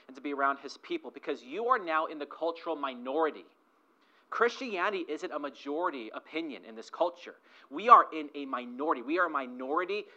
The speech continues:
group that's becoming more and more of a minority group with every passing year. So it's not convenient. It's not socially advantageous for you to be here right now. And even more, it's more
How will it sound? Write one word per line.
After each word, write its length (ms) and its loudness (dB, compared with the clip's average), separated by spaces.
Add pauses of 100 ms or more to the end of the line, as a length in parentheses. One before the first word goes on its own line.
(140)
group 460 -2 (800)
that's 120 -8
becoming 420 -6
more 240 0
and 100 -8
more 180 2
of 60 2
a 60 2
minority 420 -4
group 220 -6
with 140 -18
every 240 -8
passing 460 -6
year. 180 -2 (1160)
So 120 -2
it's 160 -6
not 360 6
convenient. 840 -6 (460)
It's 180 -6
not 200 2
socially 540 -2
advantageous 1300 -4 (120)
for 100 -2
you 160 -4
to 120 -6
be 260 -6
here 120 -6
right 220 -10
now. 80 -20 (1080)
And 120 -4
even 280 -2
more, 360 4
it's 180 -10
more 160 0